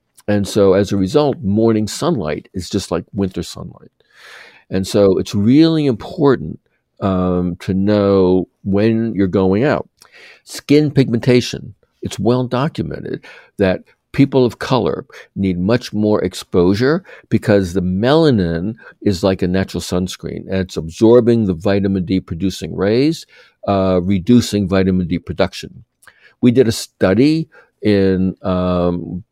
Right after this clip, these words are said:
um, black adults with very dark skin and showed, compared to a white adult like myself, they would need to be outside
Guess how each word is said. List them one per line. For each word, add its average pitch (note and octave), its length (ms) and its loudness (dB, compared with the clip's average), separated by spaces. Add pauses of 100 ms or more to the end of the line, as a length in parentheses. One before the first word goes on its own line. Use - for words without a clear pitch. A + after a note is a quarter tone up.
(180)
um, F2+ 280 -4
black G#2+ 420 -2
adults A#2+ 680 -4 (240)
with E2+ 220 -6
very A2+ 300 6
dark F#2+ 320 0
skin A2+ 580 -6 (180)
and G2 200 -2
showed, G#2+ 560 2
compared G#2+ 480 0
to G2 320 -6 (260)
a F2+ 80 -2
white F#2+ 380 2
adult A#2+ 400 -2
like F2+ 180 -6
myself, A2+ 640 -2 (380)
they A#2 120 4
would C3 160 2
need C3 220 0
to A2 60 -2
be G#2 180 2
outside F#2 640 0